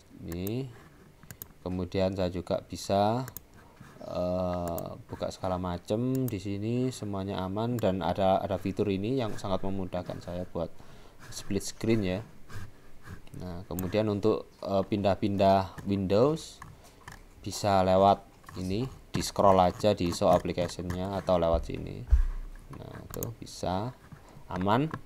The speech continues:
Terus apalagi ya? Ya udah gitu aja. Oke, sampai di sini dulu videonya. Semoga kalian suka video ini. Kalau suka klik like, kalau nggak suka ya dislike saja dan kita akan bertemu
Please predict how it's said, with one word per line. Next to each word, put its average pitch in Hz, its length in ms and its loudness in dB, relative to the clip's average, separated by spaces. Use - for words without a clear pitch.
Terus 101 560 4
apalagi - 560 -8
ya? - 80 -14
Ya - 120 -14
udah 87 120 -2
gitu 85 320 -2
aja. - 320 -6
Oke, 139 340 10
sampai 120 320 4
di 110 60 6
sini 110 180 6
dulu 104 220 4
videonya. 98 420 0
Semoga - 320 -6
kalian - 300 -6
suka - 160 -2
video - 240 -4
ini. 82 160 -6
Kalau 78 260 0
suka 85 300 -4
klik 78 320 -6
like, 82 80 -4
kalau 82 240 -6
nggak - 160 -6
suka 107 240 2
ya 90 240 0
dislike 98 320 -2
saja 104 260 6
dan 104 300 10
kita 92 320 4
akan 107 240 6
bertemu 85 400 -2